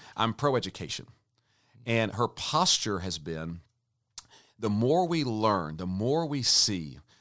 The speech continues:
about what is taking place in the, in the womb,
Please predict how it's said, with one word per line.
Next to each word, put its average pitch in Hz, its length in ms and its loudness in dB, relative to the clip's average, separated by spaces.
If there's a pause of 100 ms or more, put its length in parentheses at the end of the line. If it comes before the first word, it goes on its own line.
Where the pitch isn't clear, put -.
(140)
about 104 320 0
what 117 380 2
is 120 140 0
taking 120 420 -4
place 85 520 -4
in 110 240 -2
the, 101 200 -4
in 107 180 -2
the 110 80 -2
womb, 78 320 -8